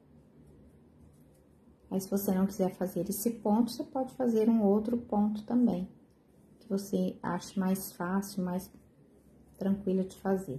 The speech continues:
tá? Aqui é sugestões que a gente dá, mas, ó.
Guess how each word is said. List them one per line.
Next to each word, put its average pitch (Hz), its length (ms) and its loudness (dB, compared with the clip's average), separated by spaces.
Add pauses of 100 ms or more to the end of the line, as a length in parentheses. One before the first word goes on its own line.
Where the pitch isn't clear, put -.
tá? 254 240 0 (1300)
Aqui 196 300 -4
é 208 80 4
sugestões 214 960 0
que - 100 -6
a 190 60 0
gente 190 340 -4
dá, 214 260 0
mas, 240 540 2 (2000)
ó. - 140 -10